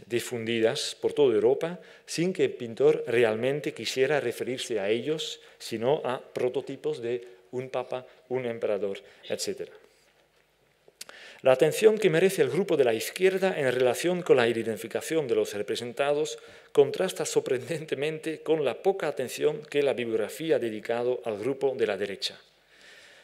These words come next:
Los personajes no son probablemente ningún retrato concreto. Solo una posi-, propuesta ha sido lanzada, que este sería Jan Hus,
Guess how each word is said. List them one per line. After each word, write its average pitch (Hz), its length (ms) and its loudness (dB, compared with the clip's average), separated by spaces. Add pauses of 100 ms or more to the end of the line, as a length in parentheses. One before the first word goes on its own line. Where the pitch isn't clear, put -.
(200)
Los 127 160 0
personajes 147 800 -4
no 135 260 -2
son 165 320 0
probablemente 131 880 2
ningún 131 400 -2
retrato 147 680 2 (340)
concreto. 104 720 -2 (480)
Solo 127 540 6
una 160 280 0
posi-, - 280 -6
propuesta 123 760 0
ha 107 140 -8
sido 107 360 -2
lanzada, 147 640 -2
que 117 160 -2
este 123 180 -4
sería 110 480 -2
Jan 110 340 0
Hus, 135 440 0